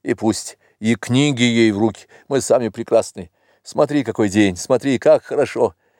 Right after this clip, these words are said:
Какая ты сегодня красавица, Лиза! А, впрочем, ты ужасный ребёнок! Аркадий, скажи, та девушка-то, вчерашняя-то... Ах, как жаль, Лиза, ах, как жаль,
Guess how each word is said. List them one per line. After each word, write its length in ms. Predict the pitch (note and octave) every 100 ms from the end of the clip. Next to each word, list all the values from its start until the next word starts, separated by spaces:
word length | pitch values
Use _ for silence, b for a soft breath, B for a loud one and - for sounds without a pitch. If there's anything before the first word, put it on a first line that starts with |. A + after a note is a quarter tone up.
| _ -
Какая 380 | D#3 D3 B2+
ты 140 | A2 G#2+
сегодня 400 | - G#2+ F#2+ F#2
красавица, 640 | G#2 - A2 G#2 F#2 G#2
Лиза! 320 | G2+ G2+ F2+ _ _ _ _ -
А, 140 | -
впрочем, 560 | - - C3+ - G2+ F2
ты 160 | A#2
ужасный 720 | G2 F2+ E2+ A2+ A2 - F#2+
ребёнок! 540 | F2 F2+ F#2+ F#2+ F2+ _ _ _ _ _ _ -
Аркадий, 680 | B2 A#2+ D#3 D#3 C3+ B2 G2 _ _ _
скажи, 540 | - - A#2 C3+ C#3
та 320 | A2+ B2 B2+ A#2
девушка-то, 680 | A#2 B2 A2+ - - G#2 -
вчерашняя-то... 840 | - A#2 A2 A2+ - G#2 G2+ G2+ - _ _ _ _ _ _ _
Ах, 220 | - D3 -
как 220 | A2 E2+
жаль, 220 | G2+ G2+
Лиза, 420 | G2 G2 F2 F2+ -
ах, 280 | B2 A#2+ -
как 200 | G#2 F#2+
жаль, 320 | E2+ F#2+ F2+